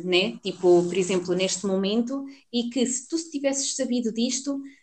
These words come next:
não terias feito tanta coisa, eh, como tu fizeste lá atrás, ou terias feito algo diferente. Então, é do género, Kátia, olha, se, eh, tu devias,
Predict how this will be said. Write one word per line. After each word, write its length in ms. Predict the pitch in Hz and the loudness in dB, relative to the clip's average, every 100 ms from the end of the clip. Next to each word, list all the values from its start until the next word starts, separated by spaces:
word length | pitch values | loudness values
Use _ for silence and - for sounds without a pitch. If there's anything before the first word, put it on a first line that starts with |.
| _ _ | _ _
não 300 | 233 262 277 | 4 4 2
terias 340 | 277 262 262 | 0 0 -2
feito 320 | - 262 262 - | 0 -2 -2 -6
tanta 280 | 254 254 | -4 -4
coisa, 640 | 247 247 247 240 247 247 247 226 | -2 0 0 0 0 0 -2 -2
eh, 340 | 233 226 233 - | -2 -2 -4 -4
como 160 | 233 233 | 0 0
tu 100 | 233 | 0
fizeste 420 | 233 233 226 226 | 0 0 0 -4
lá 100 | 220 | -6
atrás, 300 | 233 269 226 | -6 -6 -4
ou 60 | |
terias 260 | 214 226 226 | -4 -4 -2
feito 300 | 233 226 220 | -2 -4 -2
algo 180 | 214 214 - | -2 -4 -12
diferente. 480 | 208 - 277 - | -14 -4 -2 0
Então, 300 | 214 233 233 233 | -2 -2 -2 -2
é 80 | 226 | -6
do 100 | 233 | -4
género, 380 | 233 202 185 - _ _ _ _ | -4 -2 -4 -8 _ _ _ _
Kátia, 440 | 262 254 240 220 214 | -2 -2 0 0 2
olha, 420 | 214 202 196 190 | 2 2 2 2
se, 680 | 190 240 240 240 233 226 233 _ _ _ | -2 -2 0 2 2 0 -6 _ _ _
eh, 540 | 214 214 214 214 208 - - | -2 0 2 0 0 -4 -8
tu 120 | 240 | -6
devias, 420 | 240 240 247 - | -4 -2 -2 -6